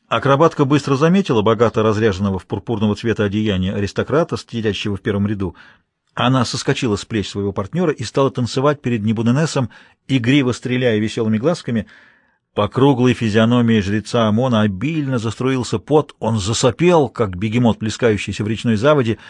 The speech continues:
Девица удвоила усилия, она неистово извивалась, выполняя свои акробатические трюки чуть ли не на коленях толстяка.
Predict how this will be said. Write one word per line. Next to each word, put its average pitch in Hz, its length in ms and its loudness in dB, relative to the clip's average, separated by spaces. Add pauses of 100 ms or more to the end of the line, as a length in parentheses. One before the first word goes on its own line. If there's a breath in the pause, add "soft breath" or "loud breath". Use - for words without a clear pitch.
(520 loud breath)
Девица 120 420 -2
удвоила 117 440 -2
усилия, 113 500 -2
она 123 180 2
неистово 151 480 0
извивалась, 139 640 0
выполняя 135 480 -2
свои 131 260 -2
акробатические 117 760 -4
трюки 156 340 -4 (320 loud breath)
чуть - 380 -2
ли 143 100 2
не 135 100 2
на 131 100 0
коленях 135 340 2 (260)
толстяка. 117 520 -8